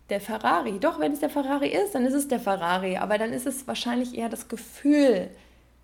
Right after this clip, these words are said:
dahinter, dass du dir davon versprichst, dass du dich, während du dieses Auto fährst,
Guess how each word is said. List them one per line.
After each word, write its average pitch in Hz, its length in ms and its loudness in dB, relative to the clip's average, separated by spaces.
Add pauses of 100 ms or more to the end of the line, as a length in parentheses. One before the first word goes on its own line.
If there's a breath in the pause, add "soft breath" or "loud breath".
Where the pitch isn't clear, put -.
dahinter, 226 580 0
dass 185 180 -10
du 196 140 -8
dir 196 160 -6
davon 190 340 -8
versprichst, - 920 -6
dass - 140 -14
du 185 120 -12
dich, 190 300 -10
während 196 380 -2
du 196 200 -6
dieses 185 320 -10
Auto 208 260 -2
fährst, 190 520 -6